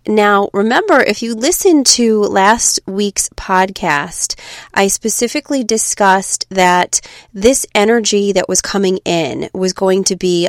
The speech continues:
either a beginning for a lot of you to begin that whole ascension process, or it was going to be a time in that ascension process where things that were blocked were gonna start to get stirred up,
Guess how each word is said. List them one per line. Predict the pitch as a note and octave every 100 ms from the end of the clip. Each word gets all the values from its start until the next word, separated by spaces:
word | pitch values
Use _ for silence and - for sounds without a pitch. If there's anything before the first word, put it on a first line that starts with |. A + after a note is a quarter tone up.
| -
either | F3 F#3 F#3 F3+ F#3 F3+
a | E3+ E3 E3 - F3 F#3 -
beginning | F#3 E3+ F#3+ F#3+ G#3+ C4+
for | - A3+
a | G3+
lot | F#3 E3+ F3+
of | G3+
you | A#3 B3+ E4 -
to | G3+
begin | F#3+ F#3+ F#3 F#3 F#3+
that | F3+
whole | F#3 F#3+ G3
ascension | - F3+ F3+ F3+
process, | F3 F3 D#3 - A3 C#4 D#4 - - - - - - -
or | F#3+ F#3
it | F3+
was | F#3 F3+
going | F#3+ F#3 F3
to | F#3
be | F3+ F3+
a | -
time | - F3 F#3 A3
in | A3
that | G#3+
ascension | A3 A3+ A3 A#3 A3
process | A3+ A3 - B3+ C4 -
where | F#3 F3+
things | - F3+ F3+
that | E3+ -
were | F#3
blocked | E3+ F#3 D#3 F3 - -
were | F#3
gonna | F3+
start | F3 E3+ D#3+
to | -
get | D#3+ D#3
stirred | - D#3+ D#3
up, | E3 D#4 -